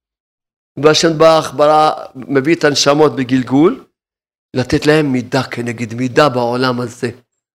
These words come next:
רק בעולם הזה הקדוש ברוך הוא יכול לשלם מידה כנגד מידה. זה כפשוטו פה, הגיהנום כפשוטו. כי הילד הזה שנולד להורים כאלה, לכאורה כל אחד יגיד, "מה?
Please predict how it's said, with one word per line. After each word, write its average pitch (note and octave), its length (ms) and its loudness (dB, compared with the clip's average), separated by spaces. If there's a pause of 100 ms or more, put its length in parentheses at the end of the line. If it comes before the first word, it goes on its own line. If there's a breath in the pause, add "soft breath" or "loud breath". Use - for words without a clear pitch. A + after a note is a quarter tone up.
(200)
רק E3+ 280 4
בעולם F3 340 4
הזה D3+ 160 -2
הקדוש A#2 300 -10
ברוך - 120 -20
הוא C#3+ 80 2
יכול C3 160 -2
לשלם C3 260 -4
מידה B2 280 -2
כנגד B2 280 -8
מידה. B2 280 -2 (1000)
זה C#3+ 60 -4
כפשוטו G3+ 500 0 (100)
פה, D#4+ 160 4
הגיהנום C#4+ 440 0
כפשוטו. - 580 -8 (800)
כי D#3 80 2
הילד G#3+ 320 4
הזה F#3+ 300 4
שנולד D#3+ 540 4
להורים D#3 320 2
כאלה, D3 520 0 (1300)
לכאורה C#3+ 300 2
כל D#3+ 100 0
אחד D3+ 160 2
יגיד, C#3+ 260 0
"מה? C3 300 -2